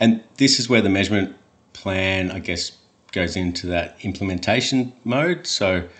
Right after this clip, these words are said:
e-commerce business, for instance, so even a small online business, your, your primary goal would be a transaction.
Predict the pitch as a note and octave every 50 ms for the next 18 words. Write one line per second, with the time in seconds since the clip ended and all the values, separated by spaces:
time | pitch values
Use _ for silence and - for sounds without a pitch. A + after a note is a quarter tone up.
0 | - - - - - - _ _ _ _ _ - B2+ A#2 A2+ A#2 A2 G#2+ G#2 G2
1 | - A2 A2 G#2+ B2+ B2 A#2+ B2 - - - - - - _ _ _ - - A2
2 | A2 A#2+ - - E3+ F3+ F#3+ - - - - - - - - A2 G2 F#2+ F#2 E2
3 | F#2+ F2+ - - - - - G#2 G2 F#2+ F#2+ F#2+ F#2 F#2 F#2+ F#2+ G#2 G#2+ A2+ A#2
4 | C3+ C3 C3 - - - G#2 G2+ G2 F#2+ F#2+ F#2+ F2+ F2+ - F2+ F2+ E2+ E2 -
5 | A2+ G#2 G2+ G2+ F#2+ - G2 F#2 F#2 F2+ F2 E2+ D2+ E2+ F2 E2+ E2 - - F2
6 | F2 E2 F#2+ G2 - - - F3 G3 F#3+